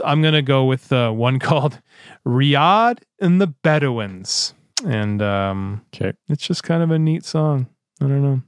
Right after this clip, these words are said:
Speaker 1: <laughs>
Speaker 2: Fair enough.
Speaker 1: Check it out. Also, I'll, I'll, I'll add a, a, an additional, uh, recommendation just
Speaker 2: Mm-hmm.
Speaker 1: 'cause we've been talking about Buckethead.
Speaker 2: Sure. Yeah.
Speaker 1: Uh, check out the, this is just an album recommendation. Check out the,
Speaker 2: Mm-hmm.
Speaker 1: uh, the,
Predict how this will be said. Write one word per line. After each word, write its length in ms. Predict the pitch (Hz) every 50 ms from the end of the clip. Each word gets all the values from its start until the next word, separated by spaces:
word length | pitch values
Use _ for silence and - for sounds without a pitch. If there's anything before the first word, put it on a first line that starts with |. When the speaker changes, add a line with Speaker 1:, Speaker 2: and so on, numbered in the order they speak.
| - - - - - - - - - - - - - 156
Speaker 1:
<laughs> 400 | 220 208 - 226 220 - 220 214
Speaker 2:
Fair 420 | - 233 214 - - - - - -
enough. 360 | 131 120 117 - - 147 - - - - - - - - - - 139
Speaker 1:
Check 300 | 139 175 156 147 190 147
it 100 | 139 135
out. 240 | 139 135 127 -
Also, 360 | - 147 160 165 - - 170 156
I'll, 260 | 147 143 139 139 143
I'll, 340 | 143 135 135 135 127 117 - -
I'll 360 | 151 135 123 123 117 117 117
add 240 | - 123 123 123 120
a, 420 | 120 113 110 110 - - 57 - -
a, 60 | - 440 427 _ _ _ _ _ _ _ -
an 260 | - 127 127 123 123
additional, 540 | 123 120 123 117 - - 127 117 110 107 101 101
uh, 240 | 101 101 98 107
recommendation 880 | 117 120 117 113 - 117 113 110 113 113 110 - - 123 113 110 110 113 _ -
just 320 | - - - - - -
Speaker 2:
Mm-hmm. 140 | - 104 113 113 _ _ _ _ _ -
Speaker 1:
'cause 160 | - 131 123
we've 40 | 120
been 120 | 120 117
talking 260 | 110 - 123 113 117 113
about 140 | 104 107 -
Buckethead. 500 | 120 113 110 120 104 - 113 104 101 107
Speaker 2:
Sure. 200 | - 120 113 - _ _ _ _ _ -
Yeah. 120 | - 117 - _ _ _ _ _ - _ - - - - - - - - 131
Speaker 1:
Uh, 320 | 120 123 120 117 117 113
check 340 | - - - 160 147 135 -
out 220 | 147 143 147 143 -
the, 640 | 151 135 127 127 123 123 117 117 113 113 107 117 - _ _ _ _ _ - -
this 160 | 147 139 -
is 60 | 175
just 120 | 175 156 151
an 100 | 139 131
album 360 | 127 147 156 151 147 147 135
recommendation. 680 | 123 107 - - 107 101 95 90 - - - - 107 104
Check 260 | - - - 151 135 151
out 140 | 143 139
the, 80 | 139 135
Speaker 2:
Mm-hmm. 220 | 131 127 127 - 147
Speaker 1:
uh, 20 |
the, 380 | 135 131 131 131 127 127 131